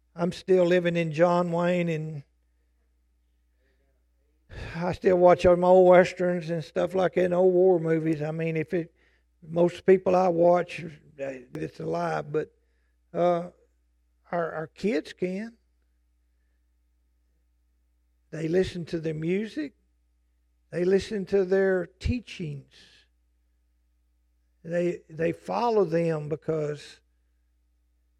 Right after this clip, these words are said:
all that must be good.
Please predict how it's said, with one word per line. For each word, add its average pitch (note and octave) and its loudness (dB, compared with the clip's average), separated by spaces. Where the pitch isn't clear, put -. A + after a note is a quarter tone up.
all E3 -2
that F#3 -2
must F3+ -6
be F3+ -2
good. D3+ -6